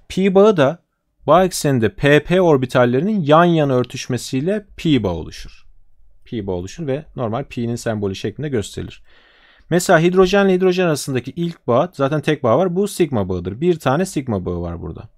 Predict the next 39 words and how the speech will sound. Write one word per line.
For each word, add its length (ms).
Bir 140
tane 300
sigma 360
bağı. 200
Bir 160
tane 400
sigma 400
bağı. 140
Burada 200
ise 180
iki 160
tane 320
bağ 180
var. 100
O 60
zaman 280
mesela 260
hangisi 320
altta, 260
hangisi 320
üstte 180
onu 180
bilemeyiz. 460
Mesela 300
diyelim 180
ki 140
bu 100
sigma 380
bağı 100
ise 160
bu 160
pi 220
bağı. 180
O 120
zaman 300
burada 320
bir 240
tane 480
sigma, 680